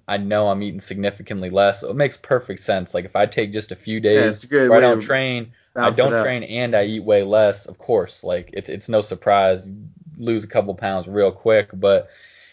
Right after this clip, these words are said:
Speaker 1: yeah, it's gonna be fascinating. And that's honestly one of the main reasons I want you to do this shit, man, 'cause you're gonna learn so much about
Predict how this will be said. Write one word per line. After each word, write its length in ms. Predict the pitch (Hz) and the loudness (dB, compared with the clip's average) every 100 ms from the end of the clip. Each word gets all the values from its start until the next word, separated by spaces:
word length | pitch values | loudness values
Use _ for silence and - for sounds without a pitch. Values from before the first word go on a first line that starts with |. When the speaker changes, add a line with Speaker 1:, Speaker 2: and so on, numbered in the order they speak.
| _ | _
Speaker 1:
yeah, 220 | 135 143 | 2 4
it's 300 | 107 110 135 | 4 2 -6
gonna 200 | - 190 175 | -6 -6 -6
be 120 | 139 | -6
fascinating. 560 | - 113 127 127 117 107 | 0 0 0 -4 -8 -4
And 60 | |
that's 240 | 123 147 - 107 | -4 -4 -10 -6
honestly 360 | 131 143 117 | -4 -4 -6
one 140 | 110 110 | -6 -4
of 80 | |
the 40 | 104 | -4
main 220 | 117 113 | -6 -4
reasons 340 | 110 110 104 | -4 -6 -2
I 80 | 95 | 0
want 220 | 110 113 | 2 2
you 80 | 104 | -2
to 60 | 95 | -6
do 200 | 113 127 | -6 -2
this 160 | 113 | -2
shit, 180 | - 101 | -2 -4
man, 180 | 104 101 | -4 -6
'cause 140 | 110 110 | -6 -4
you're 100 | 135 | -2
gonna 220 | 165 117 | -2 -2
learn 240 | 120 117 | -2 -4
so 220 | 107 117 | -4 -4
much 320 | 113 113 107 - | -2 -4 -6 -6
about 500 | 101 101 98 98 | -2 4 6 4